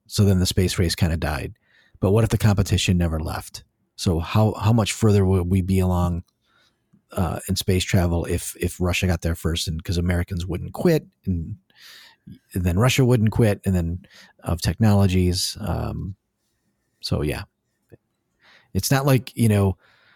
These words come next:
because Russia got to the moon, then they took over the planet and, you know, communism rules. It just, like,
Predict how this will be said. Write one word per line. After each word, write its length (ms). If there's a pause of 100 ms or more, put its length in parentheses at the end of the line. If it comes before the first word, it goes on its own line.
(580)
because 300
Russia 220
got 120
to 80
the 80
moon, 220
then 100
they 100
took 220
over 160
the 60
planet 520 (320)
and, 360
you 80
know, 100
communism 580
rules. 300
It 40
just, 180
like, 140